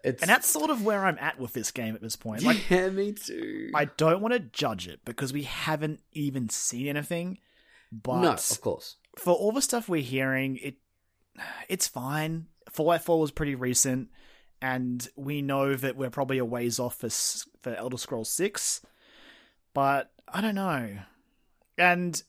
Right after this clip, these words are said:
Speaker 2: it's worth mentioning that
Speaker 1: Yeah.
Speaker 2: the rumors that suggest that the, well, the Kotaku story about it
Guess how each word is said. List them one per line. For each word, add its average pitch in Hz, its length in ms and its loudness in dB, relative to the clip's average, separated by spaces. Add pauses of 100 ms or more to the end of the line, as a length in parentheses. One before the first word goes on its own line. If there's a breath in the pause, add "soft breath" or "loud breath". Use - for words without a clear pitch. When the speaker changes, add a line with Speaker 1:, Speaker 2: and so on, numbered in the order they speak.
Speaker 2:
it's 160 180 -2
worth 165 200 6
mentioning 131 360 2
that 147 80 2
Speaker 1:
Yeah. 104 40 -4
Speaker 2:
the 143 120 -2
rumors 143 440 0
that 131 80 0
suggest 127 640 -2
that 127 240 -8 (160)
the, 117 420 -4
well, 101 140 -10
the 113 100 -14
Kotaku 139 640 -2
story 110 460 -6 (100)
about 101 320 -8
it - 240 -4